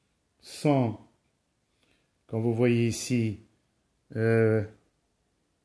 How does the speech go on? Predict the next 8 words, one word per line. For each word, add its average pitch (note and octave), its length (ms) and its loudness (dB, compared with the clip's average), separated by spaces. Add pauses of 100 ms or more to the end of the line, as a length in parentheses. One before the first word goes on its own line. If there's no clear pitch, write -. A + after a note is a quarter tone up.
(720)
alors, A2 500 -2
le A2 80 -2
garçon, C3+ 760 0 (720)
Orphée D3 840 0 (580)
et G#3+ 160 4
Monsieur F3+ 340 2
Dulac. D3+ 560 0 (1300)
Alors, A#2+ 380 2